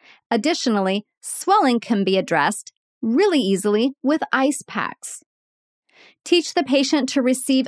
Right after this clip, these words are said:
appropriate vaccines on schedule to reduce the risk of infectious disease, which is increased with immunosuppressive therapy. Some medication therapies will require the patient to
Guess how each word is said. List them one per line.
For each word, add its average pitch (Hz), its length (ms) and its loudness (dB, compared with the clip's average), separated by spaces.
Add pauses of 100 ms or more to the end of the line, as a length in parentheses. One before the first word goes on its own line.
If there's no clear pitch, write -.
appropriate 262 1000 2
vaccines 247 640 0 (100)
on 226 240 2
schedule 220 680 -2 (100)
to - 140 -4
reduce 247 440 0
the 269 140 0
risk 196 380 0
of 208 100 0
infectious 196 680 -4
disease, 180 480 -4
which 180 160 -4
is - 180 -6
increased 254 640 0
with 202 100 0 (180)
immunosuppressive 185 1080 -2 (100)
therapy. 160 540 -2 (580)
Some 277 220 4
medication 269 560 2
therapies 254 420 2
will 247 120 2
require 247 520 2
the 262 120 0
patient 277 540 0
to 262 140 2